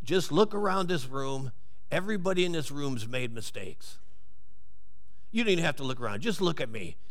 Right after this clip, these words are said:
I've made, I, I've made my fair share of mistakes. Uh, I've made little ones that didn't matter too much, and I made big ones that, uh, were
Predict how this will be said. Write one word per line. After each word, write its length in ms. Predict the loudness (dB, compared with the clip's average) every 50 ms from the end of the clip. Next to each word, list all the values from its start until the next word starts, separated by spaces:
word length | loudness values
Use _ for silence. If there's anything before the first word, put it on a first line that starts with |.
| -2 2
I've 240 | 2 2 2 2 0
made, 380 | 0 0 2 2 2 2 0 -2 -4 -4 -2 -2
I, 100 | -2 -2 2 2
I've 220 | 2 2 2 0
made 400 | 2 2 2 4 4 2 2 4
my 240 | 4 4 4 4 2
fair 320 | 0 -2 -2 -2 -2 -2
share 400 | -2 -2 -2 -2 -2 -2 -2 0
of 180 | 0 -2 -2 0
mistakes. 680 | -2 -2 -2 -2 -2 -2 -4 -4 -4 -4 -4 -4 -4 -4 -4 -4 -4 -4 -4 -4 -2 -2
Uh, 460 | -2 -2 0 0 2 2 0 0 -2 -2 -4 -4 -4 -4 -4 -4 -4 -4 -2 -2 -2 -2 -2
I've 160 | -2 -2 0 0
made 240 | 0 0 0 0
little 260 | 4 4 6 6 6 4
ones 300 | 4 2 2 2 2 0
that 100 | 0 2
didn't 300 | 4 4 4 4 2 0
matter 260 | 0 2 2 0 0
too 180 | 0 0 -2
much, 460 | 0 2 2 2 2 2 0 -2 -2 -4 -4 -4 -2
and 160 | -2 0 0
I 120 | 0 0 0
made 340 | 0 0 0 0 -2 0 0
big 220 | 0 0 0 0
ones 360 | 0 0 0 2 0 0 0 0
that, 260 | 0 0 0 0 -2 -2
uh, 360 | 0 0 2 2 2 2 0 0
were 260 | 0 0 0 0